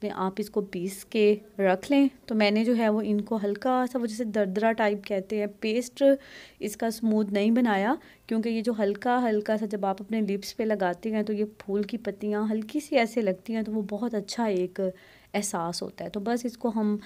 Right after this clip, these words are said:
बना के ऐसे कूट के, बल्कि पीस के नहीं, कूट के इसको रख लेंगे। आप इसको ग्राइंड भी कर सकते हैं, कुछ भी कर लें जैसे आपको अच्छा लगे। अगर आपने बिल्कुल इसका एक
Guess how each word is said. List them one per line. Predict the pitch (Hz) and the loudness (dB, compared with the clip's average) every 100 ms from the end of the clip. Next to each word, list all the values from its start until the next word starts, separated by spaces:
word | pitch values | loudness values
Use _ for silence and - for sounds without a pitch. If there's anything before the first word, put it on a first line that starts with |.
| - - - | -14 -14 -2
बना | 202 202 175 190 | 0 2 2 0
के | 240 | 0
ऐसे | 262 214 214 220 - | 0 0 -2 -8 -6
कूट | 220 214 233 | -2 0 0
के, | - | 2
बल्कि | 196 180 190 | 4 4 0
पीस | 196 214 220 | -4 -2 -2
के | - | 0
नहीं, | 269 339 | 2 2
कूट | - 226 220 | 0 -2 -2
के | 240 | -4
इसको | 220 220 | -4 -4
रख | 208 190 196 403 | -2 -2 0 2
लेंगे। | 359 294 | 2 2
आप | - 202 208 | 2 2 0
इसको | 233 240 | -2 -4
ग्राइंड | 214 226 220 | 0 0 2
भी | 226 | 0
कर | 226 208 | 0 -2
सकते | 202 208 - | -2 -10 -4
हैं, | 208 202 | -4 -2
कुछ | 202 240 | -2 -2
भी | - | -2
कर | 277 240 | 0 2
लें | 214 214 | 2 2
जैसे | 208 208 | 0 0
आपको | 233 - - | -4 -6 -4
अच्छा | 202 196 - | -4 -2 0
लगे। | 208 190 196 | 2 2 2
अगर | 190 | -2
आपने | 196 185 196 | -4 -4 -2
बिल्कुल | 196 208 214 294 | -2 -2 0 0
इसका | 247 - 220 | 0 0 2
एक | 208 202 | 2 2